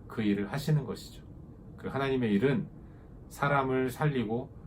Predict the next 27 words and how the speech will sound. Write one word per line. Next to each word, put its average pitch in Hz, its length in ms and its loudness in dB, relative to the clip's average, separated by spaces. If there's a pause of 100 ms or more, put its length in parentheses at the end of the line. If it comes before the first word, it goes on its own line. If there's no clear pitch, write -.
(140)
영혼을 117 460 2
세우는 110 520 0 (400)
위대한 110 640 0
일이에요. 98 380 -2 (560)
그 127 180 4
위대한 127 460 8
일을 104 460 4 (140)
하나님은 120 560 2 (340)
스스로 160 340 4
하실 160 200 8
수 - 120 0
있지만 104 500 0 (340)
사람을 123 720 2 (160)
세우셔서 120 680 4 (240)
그를 127 340 6
통해서 98 520 0
하십니다. 113 540 -6 (560)
그리고 95 300 0
그 120 140 0
일을 113 220 2
할 123 100 0
사람에게 110 640 0 (380)
자원하는 117 600 0
마음을 92 460 -4 (320)
허락해 131 460 -4
주시는 104 340 -8
것이죠. - 360 -12